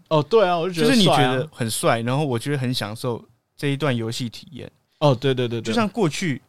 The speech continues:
Speaker 2: 诶，我不知道你有没有玩过，应该有吧？大家都玩过《风之谷》。
Speaker 1: 哦，<laughs> 干，有，
Speaker 2: 这是电脑游戏，
Speaker 1: 有。
Speaker 2: 但是我觉得游戏的观点都差不多啦。现在其实应该很多这种游戏，《风之谷》有出手游嘛。
Speaker 1: 嗯。
Speaker 2: 但是你会因为你在里面跟人家不一样，所以你更享受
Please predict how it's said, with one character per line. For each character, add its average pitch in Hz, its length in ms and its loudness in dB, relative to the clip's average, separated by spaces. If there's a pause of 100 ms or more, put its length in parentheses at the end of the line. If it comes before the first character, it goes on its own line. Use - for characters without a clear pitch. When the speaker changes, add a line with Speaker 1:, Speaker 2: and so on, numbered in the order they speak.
(120)
Speaker 2:
诶， 180 180 -6 (100)
我 120 140 -12
不 123 60 -6
知 160 60 0
道 170 40 0
你 143 120 -2
有 123 60 -2
没 117 80 -4
有 117 60 -6
玩 107 220 -12
过， 117 300 -14
应 175 120 -12
该 170 80 -4
有 127 160 -6
吧？ 123 220 -14
大 135 80 -6
家 127 80 -2
都 127 80 -6
玩 117 160 -10
过 117 180 -18
《风 127 220 -10
之 - 160 -14
谷》。 - 140 -18 (220)
Speaker 1:
哦， 165 120 4 (320)
<laughs> - 420 2
干， 208 200 2
有， 151 240 2
Speaker 2:
这 196 180 4
是 196 140 0
电 190 180 2
脑 123 160 4
游 120 160 0
戏， 120 220 -6
Speaker 1:
有。 - 100 -14
Speaker 2:
但 196 100 -4
是 214 160 -2 (140)
我 143 80 2
觉 135 80 0
得 151 100 6
游 165 140 0
戏 214 180 -2
的 156 240 2 (240)
观 185 200 2
点 160 120 2
都 131 120 0
差 135 180 0
不 127 80 -4
多 120 180 -4
啦。 104 80 -4
现 - 80 -6
在 196 60 -2
其 151 160 -2
实 135 60 -2
应 147 60 -2
该 156 120 0
很 113 140 -2
多 113 120 -8
这 123 80 -6
种 113 120 -6
游 101 120 -12
戏， - 120 -16 (120)
《风 202 160 -8
之 208 60 -4
谷》 175 100 -4
有 127 80 0
出 131 160 -6
手 98 220 -8
游 64 160 -16
嘛。 - 100 -18 (200)
Speaker 1:
嗯。 123 440 -4 (200)
Speaker 2:
但 214 120 -6
是 233 140 -2
你 147 300 -2
会 196 120 0
因 208 120 -4
为 214 120 -8 (840)
你 143 140 0
在 220 100 2
里 147 140 2
面 175 100 2
跟 170 100 2
人 147 60 4
家 135 100 2
不 139 220 -2
一 113 60 -4
样， 110 200 -4
所 220 140 -4
以 - 20 0
你 156 60 0
更 185 200 -2
享 104 260 -4
受 143 280 -4